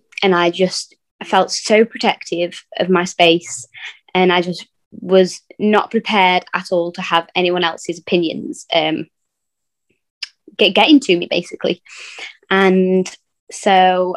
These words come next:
I went, went along with the appointments. And I remember the first one, it was eight, an eight-week appointment. And you see a community midwife each time, so it was the same person usually throughout the pregnancy.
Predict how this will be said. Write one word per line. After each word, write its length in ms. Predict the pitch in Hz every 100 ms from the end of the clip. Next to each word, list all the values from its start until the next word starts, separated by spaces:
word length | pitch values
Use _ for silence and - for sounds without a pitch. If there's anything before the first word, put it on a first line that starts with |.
| -
I 640 | 180 180 175 175 175 175 180 _ _ 185
went, 300 | 190 202 - _ -
went 180 | 196 196
along 220 | 196 202
with 120 | 196
the 60 | 208
appointments. 640 | 202 165 - - - -
And 100 | -
I 40 | 185
remember 280 | 185 185 180
the 80 |
first 340 | 185 196 190 -
one, 120 | 175
it 80 | -
was 120 | 185 -
eight, 180 | 180 175 196
an 100 | -
eight-week 280 | 180 170 175 _
appointment. 480 | 175 - - - - - - - _ -
And 100 | 214
you 60 |
see 220 | 202 247
a 40 | 208
community 420 | - 196 190 190
midwife 480 | 175 170 156 170 -
each 240 | 175 180 -
time, 240 | 170 151
so 80 | -
it 60 |
was 80 | -
the 60 | 165
same 240 | - 170
person 440 | - 175 175 - 87
usually 300 | - - -
throughout 220 | - 147
the 60 |
pregnancy. 600 | - 160 160 - - -